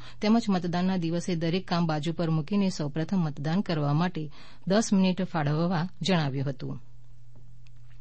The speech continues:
અમારા છોટાઉદેપુર જિલ્લાના પ્રતિનિધિ રાજેશ રાઠવાના જણાવ્યા અનુસાર છોટાઉદેપુર નગરપાલિકાના કર્મચારીઓએ નગરપાલિકાના જુદા જુદા વિસ્તારો તથા લગ્ન પ્રસંગે જઈને લોકસભા સામાન્ય ચૂંટણીમાં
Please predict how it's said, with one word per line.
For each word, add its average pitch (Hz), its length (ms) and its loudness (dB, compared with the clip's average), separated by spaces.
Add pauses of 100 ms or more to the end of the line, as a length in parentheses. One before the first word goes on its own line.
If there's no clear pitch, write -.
(840)
અમારા 226 260 8
છોટાઉદેપુર 196 600 2
જિલ્લાના 190 420 6
પ્રતિનિધિ 165 540 2
રાજેશ 156 400 4
રાઠવાના 170 420 2
જણાવ્યા 160 400 2
અનુસાર 156 420 0
છોટાઉદેપુર 151 680 0
નગરપાલિકાના 151 800 0
કર્મચારીઓએ 151 760 2
નગરપાલિકાના 156 840 0
જુદા 170 260 0
જુદા 190 260 2
વિસ્તારો 170 440 0
તથા 165 260 0
લગ્ન 151 300 2
પ્રસંગે 180 440 -2
જઈને 160 380 0
લોકસભા 160 480 -2
સામાન્ય 156 480 0
ચૂંટણીમાં 175 580 0